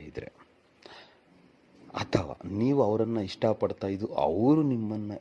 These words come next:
ಇಷ್ಟಪಡದೇ ಇದ್ರೆ, ತುಂಬಾ ವರ್ಷದಿಂದ ಅವರಿಗೋಸ್ಕರ ನೀವು ವೇಟ್ ಮಾಡ್ತಾ ಇದ್ರೆ, ಅವರು ನಿಮ್ಗೆ ಏನಾದ್ರೂ ಸ್ವಲ್ಪನೂ ನಿಮ್ಮ ಮೇಲೆ ಕರುಣೆಯನ್ನು ತೋರಿಸ್ತಾ ಇಲ್ಲ ಅಂದ್ರೆ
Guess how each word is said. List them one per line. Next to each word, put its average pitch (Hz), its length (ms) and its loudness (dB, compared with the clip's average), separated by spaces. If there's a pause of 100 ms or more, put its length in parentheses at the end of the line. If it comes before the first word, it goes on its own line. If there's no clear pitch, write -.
ಇಷ್ಟಪಡದೇ 78 760 -10 (160)
ಇದ್ರೆ, - 300 -8 (1600)
ತುಂಬಾ 127 380 2 (240)
ವರ್ಷದಿಂದ 87 640 -6 (160)
ಅವರಿಗೋಸ್ಕರ 92 800 -4
ನೀವು 82 220 -8
ವೇಟ್ 78 280 -10
ಮಾಡ್ತಾ 78 380 -12 (140)
ಇದ್ರೆ, - 220 -14 (140)
ಅವರು 127 320 0 (160)
ನಿಮ್ಗೆ 92 280 -6 (120)
ಏನಾದ್ರೂ 85 360 -8
ಸ್ವಲ್ಪನೂ 101 600 -8 (140)
ನಿಮ್ಮ 87 220 -8 (120)
ಮೇಲೆ 82 200 -10 (160)
ಕರುಣೆಯನ್ನು 101 600 -4 (120)
ತೋರಿಸ್ತಾ 78 440 -8 (100)
ಇಲ್ಲ 73 140 -16 (120)
ಅಂದ್ರೆ 85 240 -10